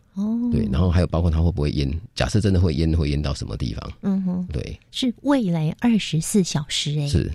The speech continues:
Speaker 2: 对。
Speaker 1: 哇，
Speaker 2: 对。
Speaker 1: 所以这个预警会比地震的预警快太，太，太多了，
Speaker 2: 哦。
Speaker 1: 地震只有几秒钟欸。
Speaker 2: 对，因为地震的话是发生以后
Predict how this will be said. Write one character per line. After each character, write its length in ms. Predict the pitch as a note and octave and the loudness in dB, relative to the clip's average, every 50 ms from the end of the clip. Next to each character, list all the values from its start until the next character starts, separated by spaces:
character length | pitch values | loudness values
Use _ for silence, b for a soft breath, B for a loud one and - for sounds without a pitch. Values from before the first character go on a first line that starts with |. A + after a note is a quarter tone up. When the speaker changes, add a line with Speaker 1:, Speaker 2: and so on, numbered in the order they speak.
| - - | -6 -4
Speaker 2:
对。 200 | - C2 - - - - _ _ _ _ _ _ - | -2 -2 -2 -4 -8 -12 _ _ _ _ _ _ -6
Speaker 1:
哇， 380 | G3 G3 F#3+ F3+ E3 D#3 D#3 D#3 | -4 -2 -2 -2 -4 -4 -6 -6
Speaker 2:
对。 80 | - - | -4 -2
Speaker 1:
所 100 | C4 C#4 | 0 2
以 140 | B3+ G#3 G3 | 2 2 0
这 120 | C4 C4+ | 0 0
个 120 | B3+ A#3+ | 0 0
预 200 | A3+ - C#4 B3+ | 0 2 2 2
警 320 | G#3+ - F3 D#3+ D#3 D#3+ D#3 | 2 2 2 0 0 0 -2
会 240 | - - B3 A#3 G3+ | -2 0 0 0 2
比 300 | - - E3+ D3+ C#3+ D#3 - | 2 0 0 0 0 -2 -2
地 240 | - B3+ A#3+ G#3 F3 | 0 2 4 4 4
震 180 | - A#3+ G#3+ F#3+ | 4 4 4 4
的 80 | F3 F3 | 4 4
预 180 | G3 G#3 G3 | 4 2 2
警 260 | E3 - D3+ C#3+ D3+ D3+ _ _ _ _ _ _ _ | 2 0 -2 -4 -6 -8 _ _ _ _ _ _ _
快 260 | - - C#4 B3+ G#3+ | -6 -2 -2 -2 0
太， 220 | - - B3 A3 F#3+ - - - _ _ - | 0 0 0 0 0 -2 -4 -14 _ _ -8
太， 160 | - C#4 C4 G3+ - - - | -2 0 0 0 -2 -4 -4
太 160 | - C#4+ C#4+ G#3 | 0 0 0 2
多 260 | - A#3+ A#3+ B3 A#3+ | 2 2 2 2 2
了， 80 | G#3+ F3 | 2 0
Speaker 2:
哦。 80 | - - A3 - - | 0 -4 -6 -4 -2
Speaker 1:
地 160 | - D4+ C#4 | 0 2 2
震 240 | A#3+ D4 C#4+ C4 A#3 | 2 2 4 4 2
只 160 | - - B3 | 2 2 2
有 80 | A#3+ G3 | 2 2
几 240 | D3+ - E3 E3+ | 2 2 2 4
秒 300 | F#3+ A3+ A3+ F#3+ B2+ - | 4 6 6 4 2 0
钟 180 | C3+ - F3 D#3+ D#3 | -2 -2 0 0 0
欸。 60 | D#3+ | 0
Speaker 2:
对， 200 | D#3+ - - - - | -2 -4 -8 -4 0
因 100 | D#3 D#3+ | 2 2
为 120 | E3+ D#3 - - - _ - | 2 2 0 -4 -16 _ -4
地 160 | - D#3 A#2+ | -2 -2 0
震 160 | C#3 C#3 A#2 | 0 0 2
的 100 | G#2+ A2 | 4 4
话 80 | A2 G#2+ | 4 4
是 160 | - A2+ F#2 | 2 0 -2
发 300 | - - - A#2 A2+ A#2+ | -4 -2 -2 0 0 2
生 180 | - A#2+ A#2 | 2 2 2
以 140 | F2+ A#1+ C2 | 2 2 2
后 260 | C#2+ F2 C2 G1+ G1+ | 0 0 0 -2 -4